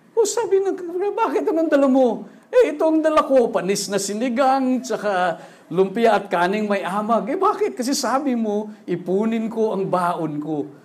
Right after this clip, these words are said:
No? Yung, you still have no spouse. Wala ka pang anak.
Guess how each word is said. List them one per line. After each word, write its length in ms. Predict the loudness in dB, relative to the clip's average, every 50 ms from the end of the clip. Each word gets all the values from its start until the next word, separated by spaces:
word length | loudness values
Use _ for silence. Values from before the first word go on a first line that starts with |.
| _ _
No? 320 | -10 -6 -6 -6 -6 -8 -14 -20 -20 -20 -20 -8 -4
Yung, 320 | -2 0 0 0 -2 -6 -12 -20 -20 -20 -20 -20 _ _
you 180 | -4 0 0 2 2
still 260 | 0 0 2 2 4
have 300 | 4 6 4 4 4 4
no 160 | 4 4 4 2
spouse. 1040 | 2 0 -4 0 2 4 6 6 8 8 6 6 4 -2 -6 -8 -10 -10 -14 -18 _ _ _ _ _ _ -2
Wala 480 | 4 4 4 6 6 6 6 6 4
ka 160 | 2 0 0 2
pang 480 | 2 2 2 2 0 -2 -6 -8 -10 -12 -6
anak. 500 | -4 -2 0 0 -2 -2 -4 -6 -14